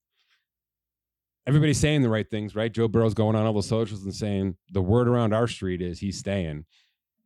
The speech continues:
I don't know what that means, all right? Because the word around my street is his value is plummeting. The injuries are not going away. It's every single season. This guy has something wrong. Now, nothing significant, right? I,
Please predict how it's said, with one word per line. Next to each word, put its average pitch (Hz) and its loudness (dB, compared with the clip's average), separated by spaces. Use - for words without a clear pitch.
I 127 2
don't 127 6
know 123 4
what 110 2
that 98 2
means, 87 -6
all 92 0
right? 95 0
Because 95 -4
the 95 4
word 104 4
around 101 2
my 98 2
street 95 -2
is 85 -4
his 98 -4
value 101 0
is 80 -6
plummeting. 123 -4
The 95 -6
injuries 95 0
are 87 -2
not 92 -2
going 101 2
away. 90 0
It's 90 -14
every 98 -4
single 90 -6
season. 98 -4
This 92 -4
guy 90 -4
has 87 -6
something 107 -2
wrong. 117 -2
Now, 104 -6
nothing 127 0
significant, 95 0
right? 92 2
I, 90 -6